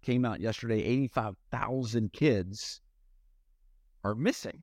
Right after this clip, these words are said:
We don't know where they are. We have helped bring kids into our country, and we put 'em with someone that's not their parents,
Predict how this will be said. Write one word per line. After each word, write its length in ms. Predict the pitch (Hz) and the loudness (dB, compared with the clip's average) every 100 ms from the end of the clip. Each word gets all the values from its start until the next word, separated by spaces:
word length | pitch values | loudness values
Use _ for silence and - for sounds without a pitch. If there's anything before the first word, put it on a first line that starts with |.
| - | -8
We 140 | 127 | -2
don't 140 | 185 175 | 0 2
know 140 | 160 | 0
where 180 | 160 160 | 0 0
they 140 | 151 | 2
are. 300 | 143 127 101 | 2 2 0
We 360 | 101 131 170 151 - | -2 0 0 -2 -6
have 140 | 117 | -6
helped 360 | 127 143 143 - _ _ - | -4 -4 -4 -8 _ _ -18
bring 460 | 98 123 135 143 | -2 4 4 4
kids 400 | - - 165 117 | 0 -2 -2 0
into 360 | 131 143 143 135 | 0 0 0 2
our 160 | 113 101 | 0 0
country, 600 | 165 180 - 104 95 95 _ _ - | 0 0 0 -2 -2 -4 _ _ -6
and 180 | 117 117 | -6 0
we 220 | 165 196 _ - | 0 0 _ 2
put 180 | 262 - | 4 4
'em 260 | 104 113 - _ _ - | 2 -2 -6 _ _ -2
with 200 | 127 123 | 0 0
someone 800 | - - 180 180 143 104 95 104 | -4 -2 2 2 2 0 0 0
that's 280 | 110 110 - | 0 -4 -6
not 280 | 170 175 170 - | -8 -8 -12 -14
their 140 | 151 - - | -14 -14 -8
parents, 640 | 208 214 208 107 - - | -6 -4 -6 -8 -12 -16